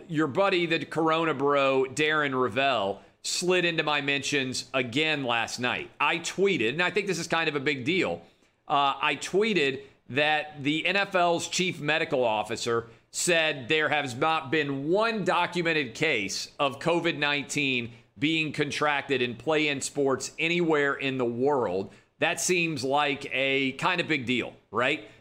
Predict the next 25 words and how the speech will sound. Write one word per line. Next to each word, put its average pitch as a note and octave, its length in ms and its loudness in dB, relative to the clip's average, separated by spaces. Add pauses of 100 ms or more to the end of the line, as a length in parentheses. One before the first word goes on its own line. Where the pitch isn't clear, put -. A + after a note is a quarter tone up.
(100)
Again, C#3 480 2
if D3 140 -2
you E3 120 2
haven't F3+ 220 2
heard D3 200 2
it, D#3+ 80 0
'cause C#3 140 -4
you D3 60 0
probably D3+ 360 2
haven't, C3 360 -2
because C#3 280 -2
you C#3+ 80 2
only D3 260 0
hear C#3 180 2
bad C3 400 -2
news A#2+ 320 0
about A#2 320 -2
covid, A2 460 -2 (460)
the D#3+ 200 2
N F#3 100 2
F G3+ 180 0
L's F#3+ 260 2
chief F3 280 0
medical D3 380 0
officer G2 600 -2